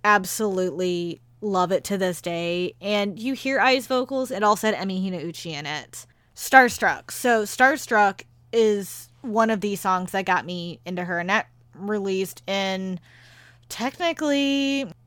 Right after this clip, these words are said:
I wanna say oh three, oh four. And I will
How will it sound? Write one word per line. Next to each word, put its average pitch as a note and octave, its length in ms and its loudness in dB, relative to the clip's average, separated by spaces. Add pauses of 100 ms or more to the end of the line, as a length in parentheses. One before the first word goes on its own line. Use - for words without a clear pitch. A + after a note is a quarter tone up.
I A3 140 0
wanna C#4 320 0
say G3 840 2 (360)
oh G3 260 -6
three, G#3 340 -6
oh G3 200 -2
four. G#3+ 640 -2 (640)
And A#3+ 760 2 (460)
I A3+ 180 4
will G#3+ 360 0